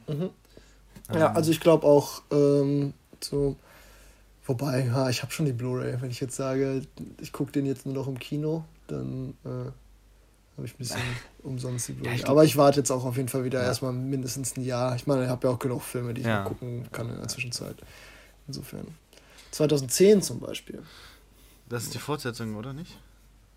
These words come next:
Speaker 1: Ja, ja, genau.
Speaker 2: Ja.
Speaker 1: Aus dem Jahr zweitausendeins,
Speaker 2: <laughs>
Speaker 1: <laughs> glaub ich. Ähm, oder so. Nee, ich glaub, aus den neunzigern ist die.
Speaker 2: Ah,
Speaker 1: Ja.
Speaker 2: okay. Ja.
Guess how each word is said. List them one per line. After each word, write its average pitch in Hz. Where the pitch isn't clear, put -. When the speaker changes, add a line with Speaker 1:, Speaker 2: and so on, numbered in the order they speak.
Speaker 1:
Ja, 147
ja, 143
genau. 131
Speaker 2:
Ja. 135
Speaker 1:
Aus 135
dem 139
Jahr 131
zweitausendeins, 135
Speaker 2:
<laughs> -
Speaker 1:
<laughs> -
glaub 170
ich. -
Ähm, 156
oder 170
so. 175
Nee, 139
ich 135
glaub, 131
aus 120
den 127
neunzigern 120
ist -
die. 123
Speaker 2:
Ah, 104
Speaker 1:
Ja. 123
Speaker 2:
okay. 113
Ja. -